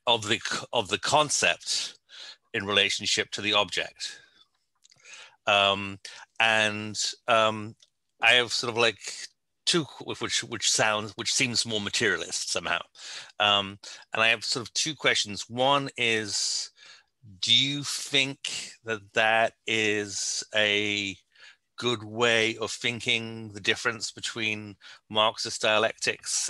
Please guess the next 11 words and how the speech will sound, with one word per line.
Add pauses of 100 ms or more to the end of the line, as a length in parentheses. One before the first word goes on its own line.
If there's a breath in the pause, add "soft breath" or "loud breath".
(100)
and
Hegelian
dialectics,
or (400 loud breath)
materialist,
the
materialist
dialectic
and
the
idealistic,